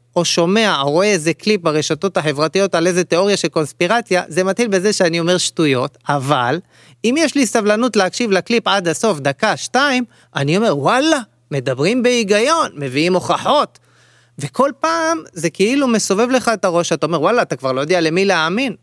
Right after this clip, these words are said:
אולי באמת פה זה הכל איזה קונספירציה אחת גדולה, ואולי גם מה שאני רואה עכשיו זה קונספירציה." איך אתה רואה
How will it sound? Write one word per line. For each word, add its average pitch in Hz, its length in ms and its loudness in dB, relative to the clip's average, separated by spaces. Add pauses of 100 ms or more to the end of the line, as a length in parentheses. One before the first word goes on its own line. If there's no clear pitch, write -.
(140)
אולי 160 240 0
באמת 175 380 0
פה 277 120 0
זה 175 120 2
הכל 175 240 0
איזה 147 160 -2
קונספירציה 143 720 -4
אחת 131 200 -4
גדולה, 143 360 0
ואולי 143 300 -2
גם 156 160 -2
מה 170 120 -2
שאני 160 280 -2
רואה 165 200 2
עכשיו 220 260 0
זה 175 100 0
קונספירציה." 123 680 -12 (500)
איך 294 240 0 (160)
אתה 220 360 -2
רואה 151 460 -2